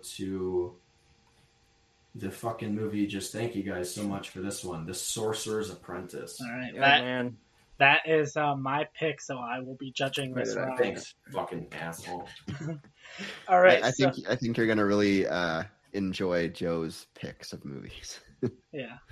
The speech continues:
Speaker 2: I picked some
Speaker 1: Yeah.
Speaker 2: great ones, okay? All right, so we have The Sorcerer's Apprentice. It came out in two thousand ten,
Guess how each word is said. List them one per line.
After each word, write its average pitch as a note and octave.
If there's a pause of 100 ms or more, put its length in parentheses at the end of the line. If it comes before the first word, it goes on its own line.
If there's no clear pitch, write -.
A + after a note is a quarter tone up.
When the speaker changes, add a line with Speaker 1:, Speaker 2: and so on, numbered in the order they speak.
(600)
Speaker 2:
I G3+
picked C#4+
some G#3
Speaker 1:
Yeah. D#3
Speaker 2:
great D#3+
ones, -
okay? D#3 (1400)
All F3+
right, D3+
so D#3+
we E3
have E3+
The D#3
Sorcerer's F#3
Apprentice. G3
It F#3
came E3+
out E3
in D#3
two -
thousand E3+
ten, G3